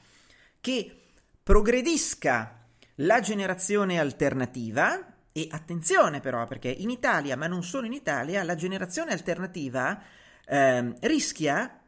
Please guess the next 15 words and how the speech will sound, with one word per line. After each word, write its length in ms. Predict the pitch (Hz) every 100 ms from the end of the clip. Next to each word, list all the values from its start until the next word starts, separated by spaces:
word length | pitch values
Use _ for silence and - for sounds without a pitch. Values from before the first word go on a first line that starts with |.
| _ - -
di 180 | 131 180
abbattersi, 840 | 226 220 214 160 - 160 - 220 214
di 80 |
schiantarsi 800 | 135 - 254 277 165 - 131 -
sugli 320 | 196 247 240
scogli 420 | 294 - 202 220 233
nimby. 600 | 311 180 139 120 120 - - _ _ _ _ _ _ _
Rischia 420 | 220 277 277 240
di 120 | 185 175
s-, 180 | - 143
schiantarsi 800 | - 220 214 208 294 - - 131
sulle 640 | - 277 285 185 139 127
procedure 560 | - 160 - 202 - 247
burocratiche 800 | 175 208 202 269 262 175 - 151
autorizzative. 1200 | 220 247 247 180 180 139 156 269 160 135 123 -